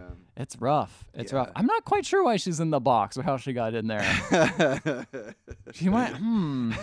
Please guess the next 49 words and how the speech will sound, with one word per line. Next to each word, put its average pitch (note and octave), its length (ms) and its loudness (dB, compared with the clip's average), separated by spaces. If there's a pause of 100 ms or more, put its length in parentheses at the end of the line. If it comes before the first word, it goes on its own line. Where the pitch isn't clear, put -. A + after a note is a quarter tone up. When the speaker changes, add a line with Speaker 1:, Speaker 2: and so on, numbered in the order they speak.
(180)
Speaker 2:
<laughs> - 280 2
Because G3 320 2
I F#3 120 4
Speaker 1:
Why G#3+ 200 8
is G#4 80 6
Cypher C#4 320 4
in D4+ 80 2
the D#4 80 2
box? D#4+ 340 6
Speaker 2:
I - 80 4
Speaker 1:
You C4+ 40 6
Speaker 2:
don't - 100 8
Speaker 1:
gotta - 140 8
get A#3+ 100 6
her A#3+ 60 8
out A#3+ 80 8
of A#3+ 60 4
Speaker 2:
know. A#3+ 40 4
Speaker 1:
the - 60 -2
box. - 380 0
Yeah, A3 180 -2
she's F3 200 -6
in F#3+ 120 -4
there A#3 120 0
the G#3+ 80 4
Speaker 2:
She's F#3 120 8
Speaker 1:
whole F#3 80 6
Speaker 2:
in F3+ 80 8
Speaker 1:
time. G3+ 180 8
Speaker 2:
the C3+ 60 8
box. - 560 2 (440)
Speaker 1:
They're E3+ 100 4
Speaker 2:
Otto - 80 10
Speaker 1:
basically, - 220 10
Speaker 2:
has A2 200 4
her. - 100 0
Speaker 1:
oh, G#3 180 6
they're, G3 160 0 (200)
I F3+ 100 0
think A#3 400 -2
Otto's E3+ 340 0
just A#2+ 280 -6
using C#3 340 -4
her B2+ 160 -2
because A#2+ 260 -6
she C#3 200 -6
has C3 180 -4
information A2+ 640 -10
on G2+ 560 -8